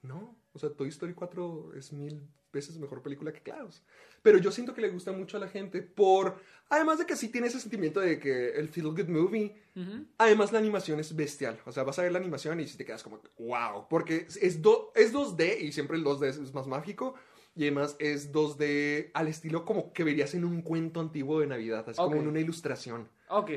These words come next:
Speaker 2: ok, ok.
Speaker 1: O sea, realmente la animación está muy bonita y en sí toda la historia también está muy bonita, te conmueve mucho. Pero no te quiero dar un spoiler, no te lo voy a spoilear, pero s-, comete el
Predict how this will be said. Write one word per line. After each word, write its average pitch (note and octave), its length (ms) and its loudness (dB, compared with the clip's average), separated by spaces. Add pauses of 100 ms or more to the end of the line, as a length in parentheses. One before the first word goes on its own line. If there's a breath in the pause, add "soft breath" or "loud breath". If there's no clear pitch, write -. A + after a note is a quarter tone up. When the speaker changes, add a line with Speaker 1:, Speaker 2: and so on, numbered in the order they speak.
Speaker 2:
ok, - 120 -20
ok. - 60 -6
Speaker 1:
O D3+ 40 -2
sea, F3 120 4
realmente F3+ 500 0
la F#3 80 -2
animación C3+ 340 -6
está C#3 220 -8
muy C#3 220 -6
bonita C#3+ 420 -2
y C3 80 -2
en B2 80 -8
sí D#3 140 -10
toda E3+ 200 0
la D#3+ 80 -2
historia D#3 300 -6
también B2 220 -8
está B2 180 -8
muy B2 160 -10
bonita, C#3 320 -4
te C#3+ 100 -4
conmueve B2+ 380 -6
mucho. D#3+ 380 -4 (1400 soft breath)
Pero E4+ 560 6 (500)
no D4+ 220 4
te E4 100 4
quiero E4+ 280 4
dar D4 160 10
un C#4+ 100 0
spoiler, G3+ 320 2
no B3+ 100 -2
te B3 80 -2
lo A#3 80 6
voy F#3+ 100 4
a G3+ 40 2
spoilear, G#3 420 0 (340)
pero A#3 260 12
s-, - 280 -4 (200)
comete A3 720 6
el F3+ 560 4